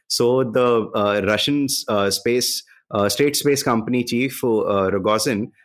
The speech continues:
Dmitry Rogozin, he said that, uh, how is nasa going to, uh, send their astronauts to the I S S so, uh, if we don't provide our, uh, Soyuz rockets to them?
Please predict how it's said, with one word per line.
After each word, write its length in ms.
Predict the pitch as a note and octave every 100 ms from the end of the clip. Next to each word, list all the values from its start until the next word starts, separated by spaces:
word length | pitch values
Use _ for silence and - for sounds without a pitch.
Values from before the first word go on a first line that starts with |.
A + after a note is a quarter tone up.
| _ -
Dmitry 340 | A2+ A2+ C#3
Rogozin, 400 | B2 A#2+ A#2+ C#3+
he 140 | C3+
said 260 | C3 C#3 B2
that, 320 | C#3+ D#3+ - -
uh, 180 | A2+ G#2+
how 200 | A2 C#3
is 120 | D3
nasa 400 | B2+ G#2+ G#2 C3+
going 300 | B2+ B2 A#2+
to, 300 | C3 C3 B2 _ _ -
uh, 200 | G#2 G#2
send 260 | A#2+ A#2
their 140 | C3 C3
astronauts 760 | G2 - - B2+ B2+ - -
to 320 | C3+ A#2+ A2
the 140 | G#2+ G#2
I 160 | F#2+
S 160 | G#2+ -
S 180 | C#3+ C#3+
so, 400 | - C#3 A#2+ A2
uh, 220 | - G#2 G2+
if 280 | A#2+ A#2 -
we 340 | B2 F#2 A2+
don't 220 | C#3 D#3+ C#3+
provide 340 | A#2 A#2 A#2
our, 200 | A#2 A2 - - _ -
uh, 140 | G2+
Soyuz 520 | G#2 - A2+ C3 A2+
rockets 380 | G#2+ G#2+ B2 -
to 120 | B2+
them? 220 | G2+ E2+